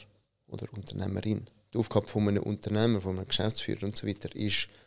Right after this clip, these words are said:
das Unternehmen unter anderem weiterzuentwickeln. Und das kann also nicht immer, äh,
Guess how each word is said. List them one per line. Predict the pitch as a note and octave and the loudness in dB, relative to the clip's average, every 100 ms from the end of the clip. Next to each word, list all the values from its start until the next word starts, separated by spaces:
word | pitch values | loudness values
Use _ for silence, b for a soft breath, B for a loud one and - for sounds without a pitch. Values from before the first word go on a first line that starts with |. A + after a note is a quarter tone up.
| b | b
das | - | -4
Unternehmen | G2+ G2 G#2 G#2 G#2 - | 0 2 4 4 2 2
unter | C3 C3+ - G#2+ | 2 4 4 6
anderem | G2+ F#2+ F#2+ F#2+ | 6 4 0 2
weiterzuentwickeln. | C3 - D#3 D3 C#3 C#3 - - - _ _ _ _ _ _ _ _ _ _ _ _ _ - - | 2 4 4 2 0 -4 -4 -10 -12 _ _ _ _ _ _ _ _ _ _ _ _ _ -8 -4
Und | F#2+ | 0
das | - - | 0 4
kann | G2 G2+ G2 - | 4 4 0 -4
also | F2 D#2+ E2+ | -4 -4 2
nicht | G#2 C3 | 4 6
immer, | C#3 C3+ | 6 6
äh, | E2 C3 C3 B2 B2 | 6 8 8 8 6